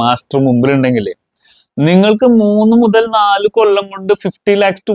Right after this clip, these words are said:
one crore rupees നിങ്ങൾ അക്കൗണ്ടിൽ വരുത്താൻ പറ്റും. ഇതെന്റെ അനുഭവമാണ് ഞാൻ പറയണത്. പക്ഷെ ആ രീതിയിലുള്ള കോച്ചിങ് എവിടെയും കൊടുക്കണില്ല, ആരും അതിനെക്കുറിച്ച് റിസർച്ച് ചെയ്യുന്നില്ല.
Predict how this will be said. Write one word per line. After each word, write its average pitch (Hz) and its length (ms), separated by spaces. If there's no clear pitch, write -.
one 175 120
crore 190 240
rupees 180 340
നിങ്ങൾ 190 220
അക്കൗണ്ടിൽ 180 440
വരുത്താൻ 220 280
പറ്റും. 202 240
ഇതെന്റെ 156 340
അനുഭവമാണ് 165 480
ഞാൻ 170 140
പറയണത്. 135 340
പക്ഷെ 165 200
ആ 120 40
രീതിയിലുള്ള 127 420
കോച്ചിങ് 120 420
എവിടെയും 107 280
കൊടുക്കണില്ല, 110 480
ആരും 156 200
അതിനെക്കുറിച്ച് 156 400
റിസർച്ച് 120 320
ചെയ്യുന്നില്ല. 117 340